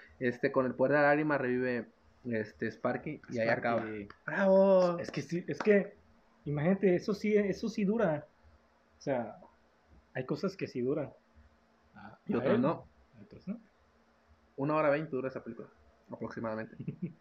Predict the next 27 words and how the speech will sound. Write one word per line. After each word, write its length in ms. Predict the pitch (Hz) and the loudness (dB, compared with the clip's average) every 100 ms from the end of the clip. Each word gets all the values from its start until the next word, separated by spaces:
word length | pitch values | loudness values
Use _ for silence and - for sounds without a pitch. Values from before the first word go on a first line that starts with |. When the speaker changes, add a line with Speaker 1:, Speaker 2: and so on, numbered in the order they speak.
| _ _ - - - | _ _ -20 -20 -10
Speaker 1:
Y 100 | - | -4
con 140 | 180 180 | 2 4
lo 80 | 180 | 4
de 60 | |
mi 60 | 180 | 2
gatita, 420 | 170 185 214 208 - | 0 -4 -6 -10 -6
regresando, 520 | 143 135 135 147 170 | -2 0 0 -2 -4
o 40 | 151 | -4
sea, 320 | 123 113 - _ _ - _ _ | -4 -4 -6 _ _ -20 _ _
¿has 140 | 131 139 | -2 0
visto 240 | 156 196 | 0 -2
cómo 160 | 160 165 | -4 -4
muere 200 | 151 175 | -2 0
un 60 | |
animal? 300 | 143 117 110 - _ _ _ _ | -2 -4 -6 -10 _ _ _ _
O 40 | |
sea, 120 | 123 | -6
¿no 100 | 123 | -2
te 60 | 147 | -2
ha 80 | 151 | -2
tocado 260 | 139 143 | 2 2
ver 160 | 139 151 _ _ _ _ - | 2 -4 _ _ _ _ -4
los 100 | 139 | -2
últimos 260 | 139 160 131 | 0 -2 -4
minutos 340 | 120 123 - | -4 -4 -6
de 80 | 117 | -8
un 180 | 123 | -10